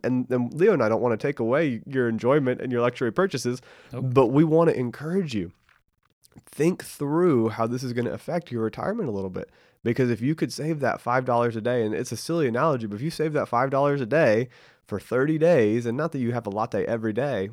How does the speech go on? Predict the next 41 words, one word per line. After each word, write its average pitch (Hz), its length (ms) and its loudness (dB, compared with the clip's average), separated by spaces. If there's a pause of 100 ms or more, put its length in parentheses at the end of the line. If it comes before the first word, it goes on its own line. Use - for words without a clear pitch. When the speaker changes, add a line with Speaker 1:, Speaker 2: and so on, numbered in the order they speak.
Speaker 1:
but 110 120 0
when 127 200 0
you 120 100 0
add 123 200 -2
up 117 120 -6
all 107 120 0
the 101 140 -2
other 131 220 2
miscellaneous 95 600 -4
purchases, - 580 -10 (360)
hundred 104 340 -6
and 117 100 -4
fifty 113 220 -4
bucks 110 320 -6
a 104 40 -6
month, 120 640 -2 (380)
you're 135 220 0
looking 120 360 -2
at, 104 320 -2
oh, 107 200 -6
eighteen 120 300 -6
hundred 110 180 -6
dollars 95 340 -2
a 87 80 -8
year. 170 720 -4 (320)
And 117 180 -2
when 113 140 2
you 107 80 -2
start 117 240 -2
to 143 80 -6
put 151 260 0
around 117 500 0
two 139 160 -6
grand 120 360 -2
aside 127 360 -4
a 110 80 -2
year 151 300 -2
f-, - 240 -12
towards 120 320 0
retirement, 139 600 -4
that, 165 320 -8